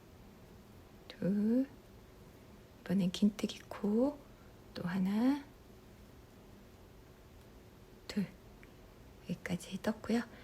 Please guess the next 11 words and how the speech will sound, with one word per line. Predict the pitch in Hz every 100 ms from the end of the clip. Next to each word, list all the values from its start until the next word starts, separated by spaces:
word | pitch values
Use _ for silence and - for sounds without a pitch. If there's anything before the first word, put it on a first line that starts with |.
| - - - -
그러면 | - 185 190 240 262 269 - -
마지막에 | 170 170 220 220 220 208 208 208
사슬 | 226 285 - 277
한 | 254 254
코 | -
하고 | 240 262 262 277 311 311 - - -
빼뜨기 | - 247 262 247
했었어요. | 202 - 202 - 185 180 226 262 - - - - -
그래서 | - - -
여기는 | 185 165 180 180 180 180 180 180
사슬 | 190 - -